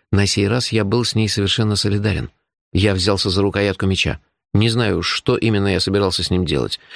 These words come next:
Возможно, я искренне полагал, будто могу просто прирезать своего внезапно помолодевшего шефа и уйти восвояси,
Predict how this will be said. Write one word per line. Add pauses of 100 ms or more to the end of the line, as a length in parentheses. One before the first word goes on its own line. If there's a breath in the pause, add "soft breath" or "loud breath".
(120)
Возможно,
я
искренне
полагал, (240 loud breath)
будто
могу
просто
прирезать
своего
внезапно
помолодевшего
шефа (280 soft breath)
и
уйти
восвояси,